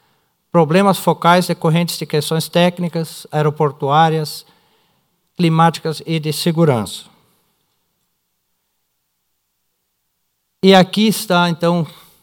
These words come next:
o, as ações que transformam, é,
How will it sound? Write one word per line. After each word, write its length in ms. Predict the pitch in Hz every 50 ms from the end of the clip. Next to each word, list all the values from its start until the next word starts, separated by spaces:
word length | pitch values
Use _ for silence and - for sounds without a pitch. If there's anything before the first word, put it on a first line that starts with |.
| _ _ _ _ _ _ _ _ _ _ _ _ _ _ _ _ _ _ _ _ _ _ _ _ _ _ _ _ _ _ _ - 165
o, 800 | 156 151 156 151 151 147 147 147 147 143 139 139 139 135 131 - _ _ _ _ _ _ _ _ _ _ _ _ _ _ _ _ _ _ _ _ _ _ _ _ _ -
as 140 | 156 170
ações 460 | 165 170 151 - 185 190 202 180 147 -
que 220 | - - 185 175
transformam, 960 | - - 175 175 170 - - - 165 160 175 180 175 160 143 135 127 123 113 - _ _ - _ _ _ _ -
é, 400 | 143 139 139 139 139 135 131